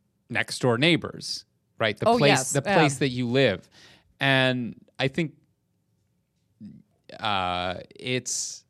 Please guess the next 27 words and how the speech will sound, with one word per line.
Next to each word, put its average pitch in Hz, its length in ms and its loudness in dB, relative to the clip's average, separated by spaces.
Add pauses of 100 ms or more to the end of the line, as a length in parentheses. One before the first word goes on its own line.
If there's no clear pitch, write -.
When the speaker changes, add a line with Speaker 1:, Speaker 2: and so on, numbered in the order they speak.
Speaker 1:
like, 117 240 -4
more 135 480 4
now, 110 680 0
like, 101 200 -6
in, 98 280 -6
in 95 460 -10
modern 107 480 -2
times, 104 580 -4 (240)
it's - 160 -10
not 139 160 -2
necessarily 120 460 -4
the 101 80 -6
people 104 280 -8
who 110 120 -10
live 95 460 -8 (640)
beside 110 440 -4
you 101 140 -4
or 95 100 -4
whatever, 95 340 -4
or 95 100 -4
in 185 120 -6
your 240 120 -2
Speaker 2:
Mm-hmm. 208 160 -2
Speaker 1:
town. 104 400 -2
It's 95 160 -10
like, 98 200 -8
there's 98 300 -6